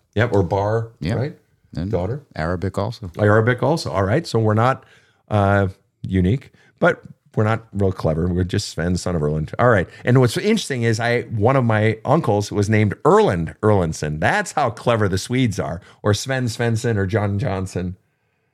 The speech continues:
Speaker 1: Yeah. In fact, there was a song by that title. "My name is Jan Jansson. I live in Wisconsin. I work in the lumber yard there," blah, blah, blah. Anyway, le-, that's a little bit of Scandinavian American Americana. All right. The question, though, is that Midnight asks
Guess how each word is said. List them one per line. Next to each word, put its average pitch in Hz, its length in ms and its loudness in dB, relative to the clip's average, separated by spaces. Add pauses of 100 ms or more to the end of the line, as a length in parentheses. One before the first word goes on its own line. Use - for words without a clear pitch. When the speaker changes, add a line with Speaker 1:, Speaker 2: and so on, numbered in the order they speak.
(140)
Speaker 1:
Yeah. 107 220 0
In 110 60 -4
fact, 135 200 2
there 147 80 4
was 123 80 2
a 123 60 -2
song 196 260 -4
by 92 100 -2
that 87 180 -4
title. 80 280 -4 (160)
"My 110 80 0
name 117 180 0
is 110 120 0
Jan 110 200 0
Jansson. 107 440 0
I 95 40 0
live 98 220 0
in 101 100 0
Wisconsin. 101 600 -4
I 92 60 0
work 98 300 -4
in 104 100 0
the 98 80 0
lumber 98 360 2
yard 95 300 2
there," 98 340 2 (220)
blah, - 160 0
blah, 87 100 -4
blah. 80 180 -4
Anyway, 233 540 -2 (300)
le-, 175 200 0
that's 214 280 -2
a 220 100 0
little 220 220 4
bit 220 100 4
of 160 380 4
Scandinavian 190 880 0
American 131 1120 2
Americana. 107 640 2 (140)
All 175 100 4
right. 104 240 -2
The 117 60 0
question, 226 340 0
though, 117 180 4
is 107 340 2 (200)
that 135 140 2
Midnight 139 460 2
asks - 1300 -6